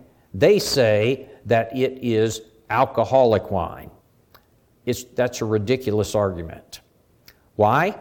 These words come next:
Number one, there's no evidence. There's nothing in the context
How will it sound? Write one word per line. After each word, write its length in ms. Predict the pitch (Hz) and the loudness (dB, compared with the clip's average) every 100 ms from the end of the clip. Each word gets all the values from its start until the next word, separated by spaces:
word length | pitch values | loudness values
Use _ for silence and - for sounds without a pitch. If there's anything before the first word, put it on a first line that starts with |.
| - | -8
Number 300 | 113 143 147 | -4 -2 0
one, 300 | 139 190 196 | -2 -2 0
there's 240 | 147 135 131 | 0 0 -2
no 260 | 131 143 | -2 -2
evidence. 840 | - 160 185 120 98 95 - - - - | -2 -2 -2 -4 -6 -10 -14 -16 -14 -2
There's 280 | 127 120 110 | 0 0 -4
nothing 760 | 113 131 190 - 156 156 - | -2 0 0 0 -4 -4 -4
in 160 | 135 151 | -4 -2
the 100 | 175 | -4
context 840 | - 131 120 113 120 110 - - | -2 -2 0 -2 0 0 -2 -10